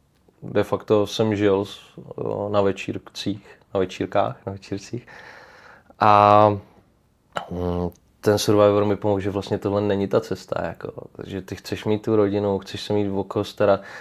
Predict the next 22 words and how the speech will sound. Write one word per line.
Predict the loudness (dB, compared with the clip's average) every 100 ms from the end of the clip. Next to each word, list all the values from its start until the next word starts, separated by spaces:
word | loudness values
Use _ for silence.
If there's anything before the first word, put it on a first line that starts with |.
| -8
nechceš | -6 -6 -6 -8
prostě | -10 -6 -6
se | 2 2 4 2 -2
v | -8 -20 -20 -18
každý | -14 -14 -2 0 2 0 0 -2 -4
víkend, | -6 -4 -4 -2 -4 -4
eh, | -2 -2 -4
sejít | -4 0 0
ožrat | 0 -2 -2 0
jenom | -2 -2 -4
a | -6
vlastně | -8 -6 -4
nic, | -2 -4 -6
to | -6
je |
úplně | -2 0 0 -2 -20 -20 -2
prázdný | 6 8 6 4
život. | 0 2 0 -2
Takhle | -8 -4 -2 0
ho | 0
máš | 2 2 2
naplněný, | -4 0 2 4 6 6 4